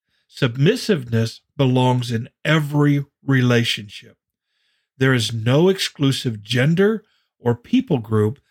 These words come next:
that this applies to. All of us,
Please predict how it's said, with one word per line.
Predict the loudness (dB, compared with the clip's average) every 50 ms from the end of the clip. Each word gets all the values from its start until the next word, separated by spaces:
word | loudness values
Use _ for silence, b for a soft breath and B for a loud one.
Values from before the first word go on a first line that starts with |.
| _ _ _
that | -4 -4 -2 -2
this | 0 -2 0 0 -2
applies | -4 -4 -2 -2 0 2 2 0 -2 -4 -6
to. | -12 -18 -20 -20 -20 _ _ _ _ _ _ _ _ _ _ _ _ _ _ _ _ -2
All | 0 2 4 4 4
of | 2 2 0
us, | -2 -4 -4 -8 -12 -18 -20